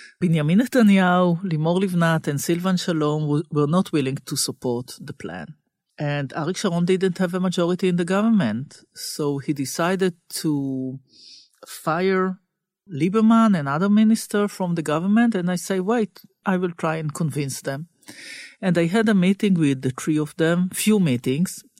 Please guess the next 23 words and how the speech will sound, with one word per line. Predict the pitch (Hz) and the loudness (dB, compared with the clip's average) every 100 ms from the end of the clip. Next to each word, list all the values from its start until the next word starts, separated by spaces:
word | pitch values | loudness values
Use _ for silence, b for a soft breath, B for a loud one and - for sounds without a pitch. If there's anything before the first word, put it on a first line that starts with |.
| - | -4
and | 170 | -2
I | 165 160 | 0 0
asked, | 165 180 - - - | 0 -2 -4 -8 -6
"Okay, | 170 - 196 | -4 -2 0
what | 156 151 156 | 0 -2 -2
is | 170 151 | -4 -2
your | 131 | -4
problem? | - 190 196 135 | -2 0 0 -2
Do | 135 | -2
you | 135 | -2
really | 135 156 | 0 0
believe | 151 120 123 185 196 | 0 -2 0 2 0
that, | 143 117 - | 0 -2 -2
uh, | 127 113 | -4 -4
Gaza | 123 131 160 180 | -2 0 0 0
would | 156 135 | -2 -2
be | 143 | -2
part | 127 139 135 | -2 -4 -4
of | 147 | -6
Israel | 143 135 135 135 | -6 -4 -4 -4
in | 135 | -6
the | 127 | -8
future?" | - 226 254 320 320 | -4 -4 -2 -4 -4